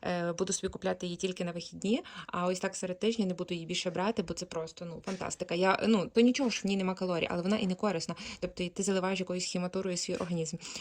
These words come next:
Тому, е, більше не буду брати, тому що реально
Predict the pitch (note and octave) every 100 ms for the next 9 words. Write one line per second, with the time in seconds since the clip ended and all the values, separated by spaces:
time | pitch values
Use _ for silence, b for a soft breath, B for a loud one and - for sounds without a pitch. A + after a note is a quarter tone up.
0 | F3+ - F3+ F#3 F#3+ F3+ - F3 E3+ F3
1 | F3 F3 F#3+ F#3+ F3+ F3+ E3 F3+ A#3 A3
2 | F3+ F#3 F#3+ F3 E3+ E3+